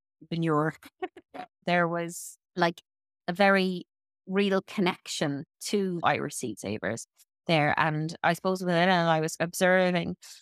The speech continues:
this sense of community and that how often these organizations and that are not-for-profit organization, like, the amount of work that actually happens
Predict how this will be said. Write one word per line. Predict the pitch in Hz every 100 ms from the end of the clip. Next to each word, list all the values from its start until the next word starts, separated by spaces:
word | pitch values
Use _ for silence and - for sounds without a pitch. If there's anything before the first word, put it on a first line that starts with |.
| _
this | - 180 - - _ _
sense | - - 185 185 - -
of | 170 -
community | - 180 170 190 220 294 359 - _ -
and | 175 175 170
that | 170
how | - 175 165
often | 180 - - 170 156 151 _ -
these | 190 180 180 - - -
organizations | 180 185 190 170 165 165 170 - 170 - 196 -
and | 143 147 143 131 - -
that | - 170 160 -
are | 165 175 165
not-for-profit | 196 151 - - 180 - 185
organization, | 165 165 160 156 160 170 - 147 156 -
like, | 151 156
the | 185
amount | 185 208 202 214
of | 185
work | 180 185 180 - -
that | 170
actually | 170 - 156
happens | - - 175 - - - - - -